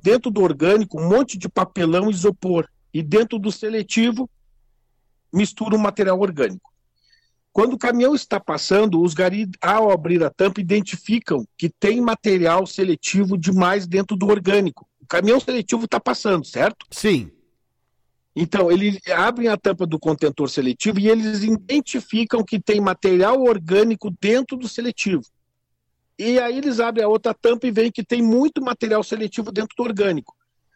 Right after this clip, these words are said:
Speaker 1: Então, eles pegam e batem. Isso é esporadicamente muito raro,
Speaker 2: Uhum.
Speaker 1: porque a co-, a,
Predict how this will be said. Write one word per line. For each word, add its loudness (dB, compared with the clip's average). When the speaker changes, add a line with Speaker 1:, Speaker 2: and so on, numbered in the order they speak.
Speaker 1:
Então, 0
eles -4
pegam -2
e 0
batem. -4
Isso -4
é -2
esporadicamente -2
muito 0
raro, -6
Speaker 2:
Uhum. -12
Speaker 1:
porque -4
a -2
co-, -6
a, 0